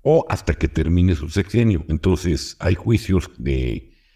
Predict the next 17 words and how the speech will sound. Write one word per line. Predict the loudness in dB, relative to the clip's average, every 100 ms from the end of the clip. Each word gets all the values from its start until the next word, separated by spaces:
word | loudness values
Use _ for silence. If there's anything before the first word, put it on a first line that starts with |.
| _ _
eh, | -8 -4 -4 -6 -10 _ -10
contra | -6 -2 -2
el |
presidente | -2 -2 2 2 2 0 -4
que | -2 0
no | 2 0
se | 0
han | -2
podido, | 0 0 0 0 0 0 -2
eh, | -6
progresar | -4 -2 0 -2 0 -2 -4
porque | -10 -6 -2
no | 0 2 0
ha | 0
terminado | -2 -2 -4 -8 -12
su | -14
sexenio. | -12 -16 -18